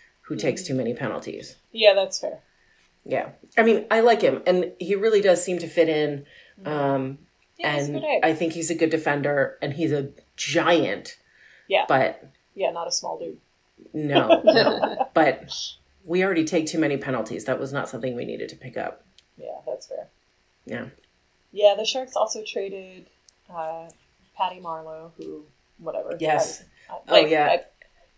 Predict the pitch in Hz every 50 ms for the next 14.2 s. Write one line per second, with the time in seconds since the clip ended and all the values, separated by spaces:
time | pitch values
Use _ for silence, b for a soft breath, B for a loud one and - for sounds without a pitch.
0 | _ _ 233 233 226 - - - - 247 247 233 254 254 233 226 220 - 185 -
1 | 185 170 165 160 170 160 165 - - - 170 165 160 - _ _ 202 185 180 170
2 | 165 - - - 165 156 156 156 156 156 156 156 - 165 160 - - 156 151 151
3 | 147 - - 147 143 143 151 156 156 - - - _ _ - 180 160 156 151 147
4 | 147 - 156 - 147 - - - - - - 165 151 - - - - - - -
5 | - - - - - - - - - - - - - - - - 208 240 247 277
6 | 277 269 285 285 - - 262 233 - - 196 190 196 175 165 156 175 156 156 156
7 | 151 151 156 165 165 _ _ _ - - - - - - - - 180 175 175 156
8 | 151 151 143 - 165 - - - _ _ _ _ _ 180 170 160 - 165 160 -
9 | - 165 156 156 160 156 - _ _ _ - 156 160 151 147 147 139 - 135 139
10 | 143 143 143 135 - 147 135 135 143 123 131 135 - 165 160 165 165 - 269 269
11 | 269 - - 269 262 254 254 247 - - - - - _ _ _ _ _ _ _
12 | _ _ - 202 202 226 302 330 381 381 - - - _ _ _ _ _ _ _
13 | _ - - - - - _ _ _ _ _ _ _ - 185 156 151 143 156 156
14 | 156 147 151 160